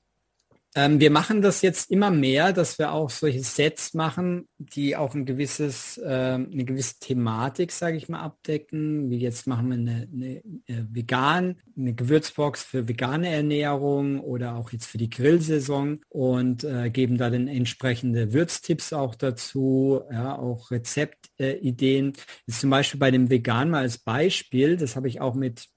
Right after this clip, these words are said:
mit einer Rohkostexpertin gemeinsam konzipiert,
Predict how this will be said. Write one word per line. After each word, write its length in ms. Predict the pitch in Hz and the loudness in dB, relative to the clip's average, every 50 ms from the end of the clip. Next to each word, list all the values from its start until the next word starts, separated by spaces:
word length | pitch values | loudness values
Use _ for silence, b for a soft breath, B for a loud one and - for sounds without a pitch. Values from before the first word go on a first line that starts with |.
| _ _ _ | _ _ _
mit 260 | 208 156 135 127 - | -6 -4 -4 -4 -4
einer 440 | - 131 127 127 127 123 123 127 - - | -4 -4 -2 0 0 0 -2 -2 -4 -6
Rohkostexpertin 1200 | 143 107 135 180 185 - - 156 143 - - 180 131 - - - - 135 143 139 - 156 147 135 | 0 2 4 4 4 4 0 0 0 0 -4 -6 -6 -6 -8 -6 -4 -2 -2 -2 -2 -2 -2 -2
gemeinsam 600 | 131 127 120 117 123 135 147 143 147 131 131 127 | 0 0 0 0 0 0 0 0 0 0 -2 -2
konzipiert, 800 | - 127 127 123 120 - 120 117 113 110 120 127 131 143 147 - | -2 -4 -4 -4 -4 -6 -8 -8 -6 -2 0 0 0 0 -2 -6